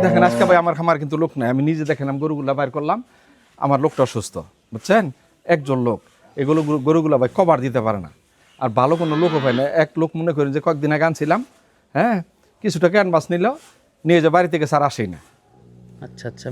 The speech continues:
Speaker 2: মূলত গরু বেশি হয়ে গেছে।
Speaker 1: হ্যাঁ, গরু ভাই বেশি হয়ে গেছে। খামার আমি
Speaker 2: রাখালের
Speaker 1: নিজে
Speaker 2: অভাবে
Speaker 1: নিচে খামার
Speaker 2: বিক্রি
Speaker 1: আরেকটা
Speaker 2: করতে
Speaker 1: আছে।
Speaker 2: হইতেছে।
Speaker 1: এই সাইডে খামার আরেকটা আছে।
Speaker 2: মানে রাখালের অভাবে বে-, বিক্রি
Speaker 1: হ্যাঁ।
Speaker 2: করতে হইতেছে
Speaker 1: আমি
Speaker 2: এখন।
Speaker 1: ভাই কিছু গরু কমামো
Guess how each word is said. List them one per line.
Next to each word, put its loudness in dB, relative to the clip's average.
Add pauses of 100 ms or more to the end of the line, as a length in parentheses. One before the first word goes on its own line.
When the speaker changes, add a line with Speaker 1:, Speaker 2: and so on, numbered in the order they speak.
(160)
Speaker 2:
মূলত 2
গরু 6 (100)
বেশি 2
হয়ে 6
গেছে। 0 (100)
Speaker 1:
হ্যাঁ, 2
গরু 4
ভাই 6
বেশি -2
হয়ে 0
গেছে। -8 (280)
খামার -2
আমি 4
Speaker 2:
রাখালের 2
Speaker 1:
নিজে 6
Speaker 2:
অভাবে 4
Speaker 1:
নিচে 2
খামার 2
Speaker 2:
বিক্রি 4
Speaker 1:
আরেকটা 0
Speaker 2:
করতে -4
Speaker 1:
আছে। -
Speaker 2:
হইতেছে। -10
Speaker 1:
এই 4
সাইডে 4
খামার 2
আরেকটা -2
আছে। -16 (220)
Speaker 2:
মানে 0
রাখালের 4
অভাবে 6
বে-, 4
বিক্রি 2
Speaker 1:
হ্যাঁ। 2
Speaker 2:
করতে 2
হইতেছে -4
Speaker 1:
আমি 0
Speaker 2:
এখন। -2
Speaker 1:
ভাই -2
কিছু -4
গরু 0
কমামো 0